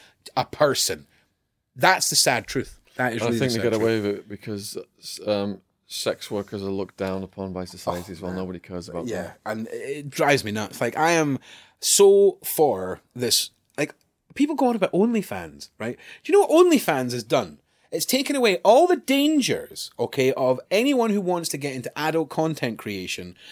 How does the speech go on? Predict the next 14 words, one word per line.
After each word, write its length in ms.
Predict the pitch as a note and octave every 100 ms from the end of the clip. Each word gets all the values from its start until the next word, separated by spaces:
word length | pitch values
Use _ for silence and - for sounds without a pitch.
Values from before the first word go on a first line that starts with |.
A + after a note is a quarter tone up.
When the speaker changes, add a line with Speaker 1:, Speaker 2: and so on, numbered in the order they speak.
| -
Speaker 1:
and 160 | C3 C3+
wants 220 | C3 C3
to 100 | -
start 400 | - - E3+ E3+
it 120 | D#3+ -
independently. 920 | D3 C3 C3 C3 B2+ G#2+ F2+ D#2+ C#2 _ _ _ F#3+
I 80 |
used 220 | B3+ C4+ -
to 60 |
build, 340 | F#3+ G3+ F3 -
uh, 200 | D#3 C3
websites 640 | C3+ F3+ - C#3+ A2+ - -
for 380 | A2+ G#2+ G2 -
adult 340 | A2 G2+ E2+